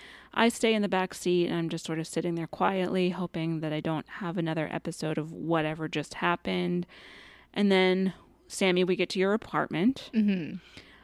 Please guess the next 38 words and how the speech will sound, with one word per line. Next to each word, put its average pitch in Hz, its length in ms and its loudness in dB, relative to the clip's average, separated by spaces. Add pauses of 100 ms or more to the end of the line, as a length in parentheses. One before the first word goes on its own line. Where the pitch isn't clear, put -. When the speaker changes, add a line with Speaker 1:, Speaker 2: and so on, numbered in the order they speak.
(240)
Speaker 1:
I 285 180 4
still 247 600 4
have 214 240 2
no 190 180 6
idea 170 440 4 (100)
what 175 500 2 (240)
was 185 260 2
wrong 143 220 0
with - 160 -6
me 170 240 0 (100)
or 202 220 8
if 185 100 0
it's 170 200 -2 (240)
gonna 156 180 0
happen 160 320 -6
again. 190 540 2 (340)
So - 200 2
I 214 240 2
ask - 680 -2 (100)
if 175 240 2
I 180 220 2
can 175 180 0
stay 175 240 0
at 165 80 2
your 190 100 2
place 160 240 -2
for - 140 -4
a 156 60 2
while 156 480 0
just 165 240 -4
in 165 80 0
case - 240 -6
I 147 80 -4
do 156 220 2
experience 151 580 -6
that 151 200 -6
pain 170 240 0
again. 117 400 -4